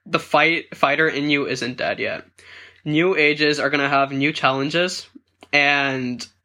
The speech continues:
those interested in social justice now, um, they're gonna people, they're gonna be people then that will be interested in social justice alike,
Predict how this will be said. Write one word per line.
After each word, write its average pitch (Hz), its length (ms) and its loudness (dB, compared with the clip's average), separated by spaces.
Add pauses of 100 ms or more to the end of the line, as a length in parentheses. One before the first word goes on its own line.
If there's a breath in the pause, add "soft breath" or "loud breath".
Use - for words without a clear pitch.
(160)
those 165 380 0
interested 156 520 0
in 139 320 0
social 151 340 0
justice 139 420 -4
now, 139 360 0 (520 loud breath)
um, 127 560 2
they're 160 140 4
gonna 180 160 2
people, 175 440 0 (240)
they're 156 200 2
gonna 170 160 0
be 156 160 0
people 156 380 0
then 151 400 0
that 143 120 4
will 151 80 -4
be 147 140 0
interested 147 300 -4
in 151 60 0
social 143 320 -2
justice 135 380 -2
alike, - 480 -4